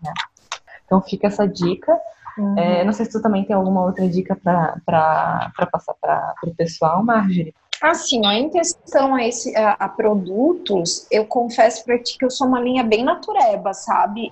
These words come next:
Speaker 2: Então, eu uso, eu tra-, eu trabalho muito com os óleos essenciais, até mesmo pra produto de limpeza, né? Porque eles têm um poder maravilhoso, tem algum, alguns tipos de óleo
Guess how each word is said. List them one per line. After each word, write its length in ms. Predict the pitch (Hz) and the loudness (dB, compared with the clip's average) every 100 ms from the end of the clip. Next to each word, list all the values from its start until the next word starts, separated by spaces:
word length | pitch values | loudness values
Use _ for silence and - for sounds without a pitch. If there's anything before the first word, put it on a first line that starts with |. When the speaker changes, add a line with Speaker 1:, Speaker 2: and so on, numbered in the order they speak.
| - | -4
Speaker 2:
Então, 880 | 226 233 - 233 226 247 262 262 233 | -2 -2 0 2 2 2 0 0 0
eu 180 | 233 240 | 0 2
uso, 320 | 254 254 262 - | 0 -2 -4 -2
eu 120 | 233 | -2
tra-, 240 | 254 233 - 240 | 2 2 2 -6
eu 40 | - | -2
trabalho 400 | 233 226 254 262 | 0 2 2 0
muito 240 | 254 262 - | -2 -4 -6
com 140 | 285 | -6
os 80 | 277 | 4
óleos 360 | 254 254 277 262 | 6 6 2 -2
essenciais, 1040 | 269 277 254 262 - 262 262 240 208 190 - | -4 -4 -4 -4 2 2 2 0 0 -2 -2
até 320 | 226 240 302 370 | -2 2 4 4
mesmo 420 | 339 320 330 330 | 2 0 -2 -2
pra 180 | 285 285 | 2 2
produto 500 | 277 277 247 269 254 | 2 -2 -2 -2 -2
de 100 | 240 | 0
limpeza, 720 | 262 254 262 269 285 233 185 | 0 0 0 0 2 0 -4
né? 220 | 190 185 226 | -4 -2 0
Porque 280 | 220 214 220 | -2 -2 0
eles 240 | 220 220 | 0 0
têm 200 | - 220 | -2 0
um 280 | 269 269 262 - _ _ _ 262 | 2 0 -2 -14 _ _ _ -4
poder 380 | 262 233 214 240 | -2 0 2 2
maravilhoso, 880 | 254 220 220 220 220 220 254 233 208 | 0 2 2 2 0 2 2 -2 -4
tem 160 | 220 202 | -2 2
algum, 380 | 208 208 233 233 | 2 2 0 0
alguns 320 | 208 220 233 | 0 0 -4
tipos 300 | - - 220 | -8 -4 -4
de 140 | 202 | 0
óleo 400 | 196 208 254 440 | 0 2 0 -4